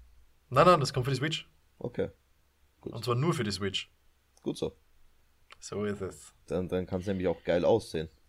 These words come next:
Speaker 1: Warte, es kommt Battletoads?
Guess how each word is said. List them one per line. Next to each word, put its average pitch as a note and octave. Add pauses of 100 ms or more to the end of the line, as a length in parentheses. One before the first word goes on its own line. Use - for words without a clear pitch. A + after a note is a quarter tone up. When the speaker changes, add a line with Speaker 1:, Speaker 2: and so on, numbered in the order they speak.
(1600)
Speaker 1:
Warte, G#2+
es G2
kommt C3 (220)
Battletoads? B2+